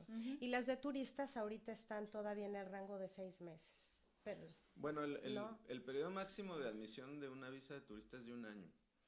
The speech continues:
Speaker 2: Ok.
Speaker 3: Normalmente les dan seis meses, pero no es poco común ver clientes
Speaker 1: Últimamente hemos,
Speaker 3: que
Speaker 1: ajá, un
Speaker 3: tienen
Speaker 1: año.
Speaker 3: permisos de un año de turista.
Speaker 1: Ujú.
Speaker 3: Ahora, la ley en Estados Unidos es, es, este,
Speaker 2: Variable.
Speaker 3: diferente a como es en México y en otros países de Latinoamérica, ¿no?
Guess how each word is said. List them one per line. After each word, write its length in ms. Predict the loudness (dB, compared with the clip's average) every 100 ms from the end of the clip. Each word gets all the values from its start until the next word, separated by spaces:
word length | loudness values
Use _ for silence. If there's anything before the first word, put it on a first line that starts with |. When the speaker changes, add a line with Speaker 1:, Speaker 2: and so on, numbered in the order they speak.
| _ -12
Speaker 2:
Ok. 300 | -10 -8 -6
Speaker 3:
Normalmente 680 | 0 2 2 2 2 0 -2
les 160 | -2 0
dan 160 | -4 -4
seis 260 | -4 -4
meses, 380 | -4 -6 -6 -12 -6
pero 300 | -4 -2 -2
no 400 | -4 -4 -6 -6
es 120 | -8
poco 320 | -10 -12 -12
común 480 | -10 -6 -6 -6 -6
ver 300 | -2 -4 -4 -10
clientes 440 | -8 -6 -4 -2 0
Speaker 1:
Últimamente 380 | 0 -2 -6 -8
hemos, 120 | -8
Speaker 3:
que 80 | -6
Speaker 1:
ajá, 80 | -4
un 40 |
Speaker 3:
tienen 300 | 0 0 2 0 0
Speaker 1:
año. 100 | -2
Speaker 3:
permisos 460 | -2 -4 -4 -6 -8
de 60 | -6
un 100 | -4
año 260 | -4 -6 -8
de 100 | -10
turista. 340 | -8 -8 -10 -12
Speaker 1:
Ujú. 100 | -14 -16 -20 -20 -20 -20 -20 -20 _ 2
Speaker 3:
Ahora, 440 | 4 6 4 -2 -16 -20 -14 -2
la 160 | 2 4
ley 320 | 4 4 2
en 140 | 0
Estados 400 | -4 0 0 0
Unidos 880 | -2 -2 0 -2 -4 -8 -10 -10 -12 -12
es, 500 | -10 -8 -8 -10 -8
es, 420 | -6 -4 -6 -8 -8
este, 800 | -8 -10 -4 -2 0 -2 -4 -2
Speaker 2:
Variable. 460 | 0 2 0 2
Speaker 3:
diferente 640 | 2 4 2 0 0 0 0
a 160 | -2
como 380 | -6 -6 -4 -4
es 180 | -4 -6
en 160 | -6 -4
México 400 | -6 -8 -8 -6
y 40 |
en 80 | -6
otros 240 | -8 -12
países 500 | -8 -8 -6 -10 -10
de 140 | -8 -6
Latinoamérica, 840 | -8 -8 -8 -8 -8 -8 -10 -12
¿no? 120 | -12